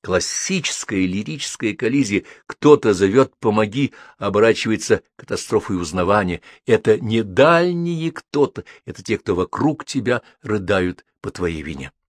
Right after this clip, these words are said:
Для Бродского такая сюжетная инверсия — фирменный и любимый прием.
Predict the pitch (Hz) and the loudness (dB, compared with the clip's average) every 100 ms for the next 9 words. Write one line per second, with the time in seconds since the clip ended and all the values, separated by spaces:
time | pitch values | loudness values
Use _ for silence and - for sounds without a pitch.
0 | _ _ _ _ _ _ _ _ _ _ | _ _ _ _ _ _ _ _ _ _
1 | _ - 80 80 90 170 214 - 180 170 | _ -8 -6 -2 4 4 4 -2 -4 -2
2 | 165 147 131 - 92 107 127 117 95 87 | -2 -2 -2 -4 2 2 2 -2 -4 2
3 | 110 - 113 98 _ _ _ _ - - | 0 0 -2 -2 _ _ _ _ -16 -2
4 | 113 113 117 113 110 101 90 98 101 90 | 2 4 4 4 2 2 -2 -2 -4 -6
5 | 87 87 87 | -4 -4 -4